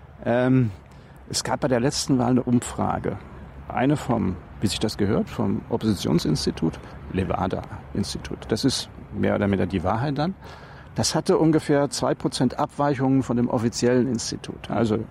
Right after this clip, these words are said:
ich glaube, der hatte, wenn ich das richtig im Kopf hatte, knapp zweiundsechzig Prozent. Nimm mal zwei Prozent weg und dann hätte der immer noch sechzig Prozent. Ist ja auch nicht so schlecht, oder?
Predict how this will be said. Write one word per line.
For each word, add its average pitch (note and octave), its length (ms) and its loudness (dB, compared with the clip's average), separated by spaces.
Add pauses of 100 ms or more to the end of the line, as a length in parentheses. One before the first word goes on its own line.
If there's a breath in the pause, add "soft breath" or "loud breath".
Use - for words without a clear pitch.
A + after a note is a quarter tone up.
(140)
ich - 100 -12
glaube, G#2+ 200 0
der G#2+ 140 0
hatte, A#2 220 0
wenn A2+ 80 4
ich G#2 80 0
das - 180 -2
richtig B2+ 160 -2
im A2+ 80 4
Kopf A2 200 -2
hatte, G#2 140 2 (160)
knapp - 280 0
zweiundsechzig A2 640 0
Prozent. - 460 -2
Nimm A#2+ 180 4
mal A2+ 140 2 (120)
zwei G#2+ 180 0
Prozent - 440 -6
weg - 240 0 (500 loud breath)
und - 80 -4
dann G#2 80 4
hätte B2 180 2
der A#2+ 160 4
immer C#3 160 6
noch B2+ 140 2
sechzig - 340 -2
Prozent. - 500 -4
Ist - 100 -4
ja - 80 0
auch C#3+ 60 0
nicht B2+ 140 0
so - 80 -8
schlecht, - 300 -12
oder? B2+ 140 -4